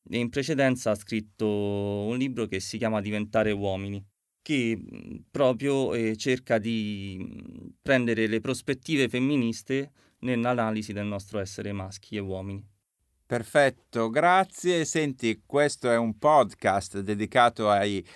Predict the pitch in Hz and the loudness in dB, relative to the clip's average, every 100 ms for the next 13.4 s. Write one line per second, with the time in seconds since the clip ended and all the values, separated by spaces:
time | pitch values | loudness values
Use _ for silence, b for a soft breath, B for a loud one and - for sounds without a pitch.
0 | B - 104 127 127 170 185 180 123 110 | B -4 2 2 2 6 8 8 6 2
1 | 107 110 107 110 117 127 113 104 101 104 | 0 -2 0 2 4 6 6 6 0 2
2 | 110 120 117 101 135 117 120 117 110 135 | 6 6 4 0 0 0 -2 0 0 2
3 | 143 113 101 104 - 117 110 - 135 - | 2 2 -2 -2 4 4 4 0 -2 0
4 | 139 123 147 131 117 113 135 127 131 131 | -2 2 2 4 2 0 -2 -2 0 0
5 | 143 - 170 185 208 156 B B B - | 0 0 0 0 0 -2 B B B 4
6 | 185 147 127 113 B B B - 98 98 | 4 4 2 0 B B B -12 -2 6
7 | 123 123 120 117 117 113 110 107 101 104 | 10 10 10 8 4 4 4 6 4 4
8 | 120 120 - 160 - 151 147 175 160 120 | 2 2 2 0 2 0 2 4 4 4
9 | - 107 110 110 127 127 123 123 120 127 | 0 -2 -2 0 2 2 2 -2 -2 -6
10 | - 165 165 - 117 139 - - 214 160 | 0 2 2 0 -2 -4 -4 2 4 4
11 | 120 110 - 117 117 104 110 113 104 117 | 4 0 2 4 4 0 -2 -2 -2 -4
12 | 104 107 104 98 90 95 107 113 - 107 | 0 0 0 -4 -8 -2 0 0 -2 2
13 | 120 135 117 107 | 6 6 6 2